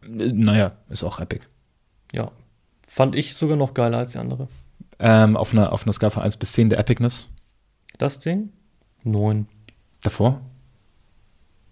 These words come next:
Speaker 2: Fünf.
Speaker 1: Hm. Ich würd sagen, davor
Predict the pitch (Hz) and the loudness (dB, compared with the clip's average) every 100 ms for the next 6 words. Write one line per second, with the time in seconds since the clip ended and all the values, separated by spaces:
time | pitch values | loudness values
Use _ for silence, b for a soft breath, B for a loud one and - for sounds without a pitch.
0 | _ - - 113 107 107 - - _ _ | _ -20 -4 0 0 -2 -12 -20 _ _
1 | _ _ - 101 95 90 _ b b - | _ _ -4 -2 -2 -6 _ b b -2
2 | 110 123 117 113 104 - - 113 120 120 | 2 6 6 6 2 -2 0 4 6 6
3 | 113 - | 2 -8